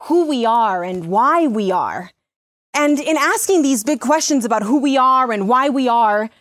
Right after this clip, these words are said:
we discover some things. And in actually believing in what we discover, we are exercising this important human right, this human right that no government may lawfully deny.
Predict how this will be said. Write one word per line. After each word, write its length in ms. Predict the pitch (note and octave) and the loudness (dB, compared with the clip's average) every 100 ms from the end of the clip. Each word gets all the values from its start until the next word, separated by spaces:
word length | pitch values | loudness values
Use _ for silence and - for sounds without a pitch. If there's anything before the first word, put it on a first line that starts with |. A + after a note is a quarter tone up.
| - - - | -20 -20 -6
we 560 | A3+ C#4+ D4 C4+ - | -2 0 0 -4 -8
discover 540 | A#3 D4+ - F4 F4+ E4 | -6 -4 0 0 0 -2
some 260 | - A3+ | -2 -4
things. 480 | - G3+ F3+ F#3+ - - | -4 -6 -6 -10 -10 -4
And 220 | C#4+ C#4+ | -2 0
in 180 | D4 D#4 | -2 -2
actually 500 | D#4+ F#4+ - F#4 D4+ | -4 -6 -4 -2 0
believing 440 | D4+ D#4 D4+ C4 | 2 2 2 0
in 400 | - E4+ B4 F#4 | -2 -4 0 0
what 160 | C4 F#3+ | -2 -2
we 140 | A#3 | -4
discover, 680 | G#3+ - - E4 C#4 F#3+ F#3+ - _ _ | -4 -6 -2 -2 0 -4 -6 -12 _ _
we 240 | B3+ F4 | -2 0
are 160 | F#4+ D#4 | 0 -2
exercising 920 | D#4 - - D4 - G#3+ G#3+ G#3+ G#3+ G3 | -4 -6 -4 -4 -2 -2 -2 -2 -4 -2
this 240 | C#4 - | -2 -2
important 600 | C4+ - D4+ F#4+ D4+ A#3+ | -2 -2 -2 -2 -2 -4
human 460 | - C#4 D4 C#4 G#3 | -4 -2 0 0 -2
right, 540 | G3+ A#3 - - - _ _ _ _ _ | -4 -6 -8 -14 -14 _ _ _ _ _
this 300 | G#3+ D4 - | -4 -4 -2
human 320 | E4 F#4 D4+ | -2 0 0
right 240 | A#3+ C4 C4 | 0 -2 -2
that 160 | A#3 | -2
no 400 | B3+ C4+ E4 F#4 | 2 2 2 2
government 640 | C4+ C#4+ C4+ G#3+ F#3+ - - _ - | 0 0 -2 -4 -8 -14 -16 _ -4
may 160 | A#3+ | 0
lawfully 520 | A#3+ A#3+ B3 A#3 G#3+ | 2 0 0 -4 -2
deny. 480 | G3+ G3 F#3+ F3 F3 | -4 -4 -6 -8 -14